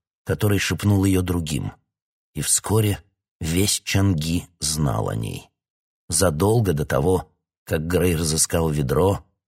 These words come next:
прибрал за Марлоу и поставил для арестованных на землю другое ведро. Первый из великих страхов напитал собой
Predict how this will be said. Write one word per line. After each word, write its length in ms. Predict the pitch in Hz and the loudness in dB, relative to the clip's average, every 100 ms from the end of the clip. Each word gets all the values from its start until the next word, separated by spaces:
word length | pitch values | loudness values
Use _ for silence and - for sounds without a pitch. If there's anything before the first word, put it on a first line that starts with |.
| _ | _
прибрал 460 | 87 82 85 87 80 | -4 0 2 2 2
за 160 | 80 | 0
Марлоу 600 | 80 90 101 92 90 69 - _ _ _ | 2 4 4 4 0 -2 -10 _ _ _
и 60 | 73 | -6
поставил 640 | 87 - - 95 92 90 | -2 0 2 2 2 0
для 240 | 85 82 | 0 0
арестованных 760 | 78 78 - - 85 80 76 - | 0 0 -2 -2 0 0 -2 -2
на 140 | 67 | -4
землю 460 | 69 80 78 80 - _ _ - | -2 -2 -2 -4 -8 _ _ -8
другое 460 | 82 73 64 52 52 | -6 -4 -4 -4 -4
ведро. 460 | 50 50 - - - _ _ _ _ _ _ _ _ _ _ _ _ | -6 -8 -10 -12 -18 _ _ _ _ _ _ _ _ _ _ _ _
Первый 460 | - 113 107 98 98 | -4 0 2 4 2
из 280 | 90 92 78 | 2 -2 0
великих 500 | 90 87 90 85 - | 2 2 0 -2 -2
страхов 720 | - - 104 110 101 - - _ _ _ _ _ - | -2 2 2 2 -2 -4 -8 _ _ _ _ _ -2
напитал 680 | 87 82 80 - 85 95 | 0 0 -4 -2 2 2
собой 600 | - - 90 87 85 73 | 2 0 0 0 -2 -4